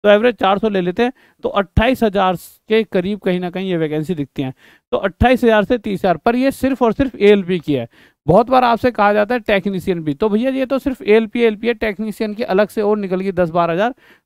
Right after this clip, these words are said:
तो वहीं चालीस एक हज़ार वैकेंसी टोटल। ये तो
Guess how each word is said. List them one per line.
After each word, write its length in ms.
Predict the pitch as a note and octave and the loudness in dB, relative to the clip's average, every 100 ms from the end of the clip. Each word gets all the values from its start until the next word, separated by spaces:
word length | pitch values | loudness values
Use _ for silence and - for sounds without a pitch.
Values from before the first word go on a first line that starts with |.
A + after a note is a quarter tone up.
| - | -2
तो 60 | |
वहीं 160 | F#3+ A#3 | 0 0
चालीस 380 | - F3+ F#3 F3+ | 0 0 0 -2
एक 100 | E3 | -4
हज़ार 240 | D3+ D#3+ | -2 -2
वैकेंसी 400 | D3 C3 C3+ C3+ | -2 -6 -8 -8
टोटल। 500 | F3 A3 A#3 A3 B3 | -4 2 2 2 -2
ये 240 | A3 F3+ A#3 | -2 0 0
तो 260 | B3+ C#4+ | 2 0